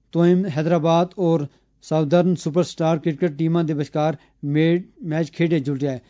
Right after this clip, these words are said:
ਜਿਹੜਾ ਆਖਰੀ ਖਬਰਾਂ ਮਿਲਣੇ ਤੋਂ ਜਾਰੀ ਹੈ ਸਾ। ਕੱਲ ਯਾਨੀ ਦਸ ਅਕਤੂਬਰ ਕੋ ਸ਼ਾਮੀ ਸੱਤ ਵਜੇ ਇੰਡੀਅਨ ਕੈਪੀਟਲਸ ਦਾ ਮੁਕਾਬਲਾ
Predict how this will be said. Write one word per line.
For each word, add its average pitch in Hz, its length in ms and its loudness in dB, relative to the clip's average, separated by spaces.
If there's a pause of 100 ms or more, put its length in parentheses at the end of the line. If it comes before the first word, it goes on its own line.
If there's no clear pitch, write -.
(180)
ਜਿਹੜਾ 165 180 0
ਆਖਰੀ 180 320 -6
ਖਬਰਾਂ 156 300 -2
ਮਿਲਣੇ 160 260 0
ਤੋਂ 156 160 -4
ਜਾਰੀ 151 380 -2
ਹੈ 160 40 0
ਸਾ। 170 240 -4 (540)
ਕੱਲ 175 260 2 (280)
ਯਾਨੀ 165 200 2
ਦਸ 165 440 -4 (280)
ਅਕਤੂਬਰ 165 380 -2
ਕੋ 165 340 -2 (160)
ਸ਼ਾਮੀ 160 260 0
ਸੱਤ 160 200 -4
ਵਜੇ 160 420 -2
ਇੰਡੀਅਨ 170 360 0 (220)
ਕੈਪੀਟਲਸ 160 420 -4
ਦਾ 160 80 -2
ਮੁਕਾਬਲਾ 156 640 -2